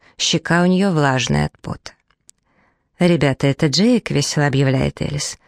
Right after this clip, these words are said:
«Джейк, это Эрик, Райан и Дарио». Райан и Дарио кивают мне и начинают собираться. «Значит, это он», — говорит Эрик, глядя на Элис, а не на меня. Потом крепко до боли пожимает мне руку.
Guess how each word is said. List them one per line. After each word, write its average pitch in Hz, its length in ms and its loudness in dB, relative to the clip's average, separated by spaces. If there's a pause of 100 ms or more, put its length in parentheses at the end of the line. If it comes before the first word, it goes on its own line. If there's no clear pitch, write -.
(400)
«Джейк, 214 400 2
это 165 200 0
Эрик, 202 540 2
Райан 160 460 2
и 143 80 2
Дарио». - 480 -4 (2250)
Райан 233 340 4
и 202 80 4
Дарио 208 460 2
кивают 160 600 2
мне 220 260 4
и - 20 4
начинают 151 640 0
собираться. - 720 -8 (960)
«Значит, 180 580 2
это 180 300 2
он», — 175 240 4
говорит 135 400 0
Эрик, 180 320 2 (320)
глядя 160 480 2
на 139 220 2 (120)
Элис, 180 280 0
а 147 100 0
не 143 140 0
на 143 120 0
меня. 151 400 -4 (840)
Потом 220 320 2
крепко 214 440 0
до 156 160 2
боли 165 280 2
пожимает 139 600 0
мне 170 220 2
руку. - 360 -10